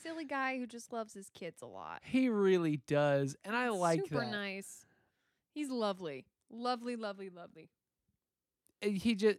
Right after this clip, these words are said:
Speaker 2: and, and even, like, the, I think maybe the best is, is when he goes back and he's, like, realizing that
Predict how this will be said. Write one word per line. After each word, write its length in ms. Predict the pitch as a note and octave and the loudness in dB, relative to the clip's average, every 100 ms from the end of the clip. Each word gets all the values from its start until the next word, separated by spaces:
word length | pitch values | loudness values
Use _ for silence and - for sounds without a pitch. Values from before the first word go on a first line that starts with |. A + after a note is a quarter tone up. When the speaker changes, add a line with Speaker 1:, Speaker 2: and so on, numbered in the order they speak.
| - | 2
Speaker 2:
and, 240 | G3+ G#3 - | 2 2 2
and 160 | G#3 G#3 | 0 2
even, 320 | A3+ A#3+ A#3 | 2 2 4
like, 320 | G#3 E3+ D#3+ | 4 2 2
the, 300 | E3 D3+ B2+ _ _ _ _ _ _ _ _ _ | 2 2 -2 _ _ _ _ _ _ _ _ _
I 80 | E3 | 2
think 200 | F3 G#3+ | 2 4
maybe 220 | F#3+ F3 E3 | 4 4 4
the 100 | D3+ | 4
best 360 | D3+ D3+ - | 4 4 0
is, 260 | D3 C#3+ C3+ C#3+ | -2 -2 -2 -6
is 200 | D3+ C#3 | -4 -2
when 160 | C#3+ C#3 | 0 0
he 120 | D3 | 0
goes 300 | C#3 C#3 C#3 | 0 -2 -2
back 280 | C3+ C#3 C3+ | 0 0 -2
and 100 | C#3+ | -6
he's, 220 | C#3+ C3 | -6 -8
like, 240 | C3+ B2+ B2+ - _ _ _ - | -8 -8 -12 -20 _ _ _ -14
realizing 920 | D3 D3 D#3+ D#3 D3+ D3+ D3 C#3+ C#3+ | -4 0 2 2 2 2 -2 -4 -4
that 260 | C#3 C3 | -2 -2